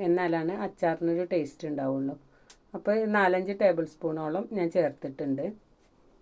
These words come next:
ബീട്രൂട്ട് വെച്ചിട്ട് അച്ചാർ ഉണ്ടാക്കാനൊക്കെ ഒരുവിധ ആൾക്കും അറിയുന്നുണ്ടാവും. അപ്പോൾ ഓരോരുത്തരും ഓരോ രീതിയിലാണ് തയ്യാറാക്കിയെടുക്കുന്നത്. ഇതുപോലെ നമ്മൾ അച്ചാർ തയ്യാറാക്കുകയാണെന്ന് വെച്ചാൽ കുറച്ച് കാലമൊക്കെ നമുക്ക്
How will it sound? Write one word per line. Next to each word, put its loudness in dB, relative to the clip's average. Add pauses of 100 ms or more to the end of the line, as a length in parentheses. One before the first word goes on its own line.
(1300)
ബീട്രൂട്ട് 6
വെച്ചിട്ട് 6
അച്ചാർ 2
ഉണ്ടാക്കാനൊക്കെ 0
ഒരുവിധ 2 (180)
ആൾക്കും -2 (120)
അറിയുന്നുണ്ടാവും. -6 (160)
അപ്പോൾ 4
ഓരോരുത്തരും 4 (160)
ഓരോ 8 (140)
രീതിയിലാണ് 2 (100)
തയ്യാറാക്കിയെടുക്കുന്നത്. 0 (1000)
ഇതുപോലെ 10 (100)
നമ്മൾ 8 (140)
അച്ചാർ 4 (140)
തയ്യാറാക്കുകയാണെന്ന് 4
വെച്ചാൽ 0
കുറച്ച് 0
കാലമൊക്കെ 2
നമുക്ക് 0